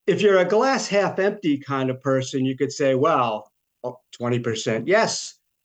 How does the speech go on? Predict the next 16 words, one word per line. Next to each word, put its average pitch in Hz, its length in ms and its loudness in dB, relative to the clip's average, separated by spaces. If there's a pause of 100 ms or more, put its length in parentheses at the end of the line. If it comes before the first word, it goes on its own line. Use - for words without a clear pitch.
forty 131 220 2
percent 117 480 -6
no, 202 500 2 (240)
that's 160 320 -2
not 127 240 -2
so 127 180 -2
great." 101 440 -4 (760)
The 165 80 -2
way 214 180 4
I 208 160 4
would 214 160 4
also 202 400 0
look 143 240 0
at 135 240 0
it 135 180 -2
is, 143 580 0